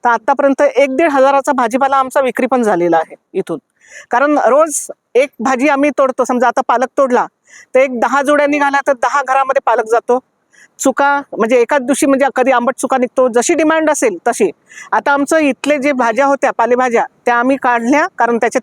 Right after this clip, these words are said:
तीन ते चार तोडण्या झाल्या होत्या. आणि कालच आम्ही इथे, अ, काल मी इथे परत पालक लावून घेतला, कारण आम्हाला पालकाची डिमांड जास्त आहे आमच्या ऑफिसमधून, त्याच्यामुळे पालक. आणि बाकी सगळ्याच भाज्या ज्या पण आहेत त्या आम्ही म्हणजे जशी मागणी असेल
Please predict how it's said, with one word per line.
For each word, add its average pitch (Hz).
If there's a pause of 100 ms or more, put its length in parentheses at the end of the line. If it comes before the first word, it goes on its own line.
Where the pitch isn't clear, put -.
तीन 285
ते 277
चार 240
तोडण्या 247
झाल्या 226
होत्या. 185 (420)
आणि 233
कालच 262
आम्ही 277
इथे, 262 (520)
अ, 214 (140)
काल 277
मी 294
इथे 285
परत 277 (140)
पालक 233
लावून 220
घेतला, 202
कारण 233
आम्हाला 240
पालकाची 247
डिमांड 247
जास्त 262
आहे 240
आमच्या 202
ऑफिसमधून, 214 (520)
त्याच्यामुळे 262
पालक. 247
आणि 254
बाकी 285
सगळ्याच 320
भाज्या 302
ज्या 285
पण 330
आहेत 262 (460)
त्या 302
आम्ही 302 (160)
म्हणजे 262 (840)
जशी 247
मागणी 311
असेल 311